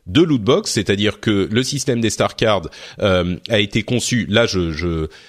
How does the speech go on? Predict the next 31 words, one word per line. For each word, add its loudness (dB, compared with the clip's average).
je 0
fais 0
des, 0
des, -2
je, 0
je 0
fais -2
des, -2
comment -2
dire, -2
des -2
supputations. 0
Euh, 2
mais 4
je 0
pense 0
que -2
le 2
système 0
a 2
été -2
designé 0
justement -2
pour 2
intégrer 0
le -2
système -2
de 0
loot -2
box -2
et 2